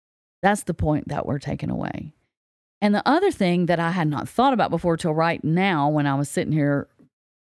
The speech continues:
telling y'all this is here we are in the Middle Ages and there's all these kings and lords and barons and they're the authority.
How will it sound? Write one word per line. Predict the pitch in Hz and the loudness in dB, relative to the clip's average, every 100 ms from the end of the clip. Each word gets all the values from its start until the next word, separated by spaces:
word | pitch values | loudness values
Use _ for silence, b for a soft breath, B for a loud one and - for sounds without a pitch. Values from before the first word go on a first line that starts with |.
| _ - | _ -2
telling | 185 170 151 | 0 2 2
y'all | 147 147 135 | 2 2 2
this | 185 220 131 156 - - b _ _ _ _ _ _ _ _ _ - | 2 2 0 -2 -8 -20 b _ _ _ _ _ _ _ _ _ -2
is | 190 - | -2 -2
here | 175 220 269 | -6 0 2
we | 285 190 | 2 4
are | 175 165 165 | 2 2 0
in | 165 | 2
the | 160 | 2
Middle | 160 160 127 | 2 0 0
Ages | 196 262 196 175 | 2 2 0 0
and | 165 | 0
there's | 160 | 2
all | 170 160 | 2 0
these | 160 | -2
kings | - 233 202 175 | 0 0 2 2
and | 165 | 2
lords | 160 151 | 2 2
and | 151 | 0
barons | 156 214 220 185 160 | 2 2 2 0 0
and | 165 | 2
they're | 180 165 | 2 0
the | 143 | -2
authority. | 143 208 220 220 147 143 | 0 0 2 2 0 -2